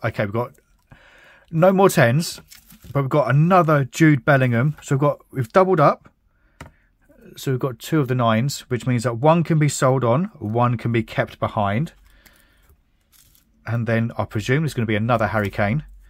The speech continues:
And, <gasps> five! Oh, wow. Wow,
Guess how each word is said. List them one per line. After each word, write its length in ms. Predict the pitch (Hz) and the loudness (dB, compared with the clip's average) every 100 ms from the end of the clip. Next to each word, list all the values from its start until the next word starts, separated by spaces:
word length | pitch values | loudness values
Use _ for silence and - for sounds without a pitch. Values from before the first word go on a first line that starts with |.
| - _ _ | -20 _ _
And, 160 | 117 110 - - - - | -8 -8 -10 -14 -6 2
<gasps> 80 | - - - - - - - - - - - - - 123 120 - - - - - - - 78 - - - - - | 4 4 4 2 2 2 0 0 -2 -2 -4 -4 -4 -4 -4 -4 -6 -6 -6 -4 -4 -4 -6 -8 -12 -20 -20 -20
five! 920 | - - 440 440 415 233 135 - - _ _ - | -20 -12 -10 -6 -6 -4 -6 -8 -14 _ _ -8
Oh, 360 | 127 131 127 107 | -4 -2 -2 -2
wow. 840 | 95 117 131 127 123 113 92 85 _ _ _ _ _ _ _ _ _ _ _ - | -2 2 4 4 2 0 -2 -10 _ _ _ _ _ _ _ _ _ _ _ -18
Wow, 760 | 107 123 143 143 135 120 107 | -6 -2 2 2 2 0 -4